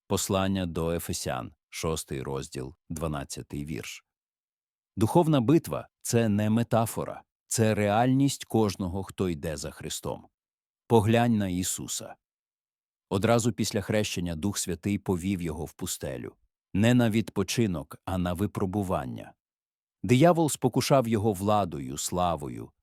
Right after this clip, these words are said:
легкими шляхами. Але кожного разу Христос відповідав не емоціями, а Словом Божим. Написано. І саме це слово стало його мечем проти брехні,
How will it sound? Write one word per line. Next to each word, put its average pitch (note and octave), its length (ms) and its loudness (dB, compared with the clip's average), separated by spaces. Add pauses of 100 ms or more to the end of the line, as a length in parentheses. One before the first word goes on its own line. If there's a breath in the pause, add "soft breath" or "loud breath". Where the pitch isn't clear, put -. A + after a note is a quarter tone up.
легкими F2 500 -4
шляхами. - 680 -10 (720)
Але G#2+ 180 4
кожного E3 460 8
разу B2+ 300 4
Христос C3+ 520 0
відповідав A#2 640 0
не B2 200 6
емоціями, C#2+ 680 -4 (240)
а D2+ 120 -8
Словом C#2+ 440 -6
Божим. B1 360 -10 (680)
Написано. - 720 -6 (680)
І G#2 80 2
саме D3+ 320 6
це D3+ 260 6
слово B2 360 2
стало A2+ 340 0
його G2 260 0
мечем F2 420 -2
проти - 260 -6
брехні, - 540 -6